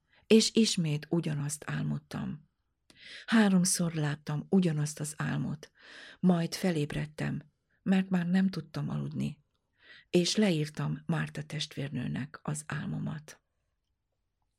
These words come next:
Elmondom nektek, hogy Isten nem akarja,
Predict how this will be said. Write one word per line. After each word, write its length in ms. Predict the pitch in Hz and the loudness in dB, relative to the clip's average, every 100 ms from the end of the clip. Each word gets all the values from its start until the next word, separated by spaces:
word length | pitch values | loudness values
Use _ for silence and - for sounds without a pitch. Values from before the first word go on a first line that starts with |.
| _ _ _ _ _ _ _ _ _ _ _ _ _ _ _ - - - - - - | _ _ _ _ _ _ _ _ _ _ _ _ _ _ _ -20 -20 -20 -20 -20 2
Elmondom 520 | 208 240 190 160 160 | 6 8 8 6 2
nektek, 520 | 151 147 147 151 151 | 0 -2 -4 -6 -6
hogy 280 | - - 170 | -6 -4 0
Isten 300 | 185 - 175 | 0 0 -2
nem 220 | 170 196 | 2 6
akarja, 600 | 214 - 156 151 143 143 | 4 4 -2 -2 -4 -8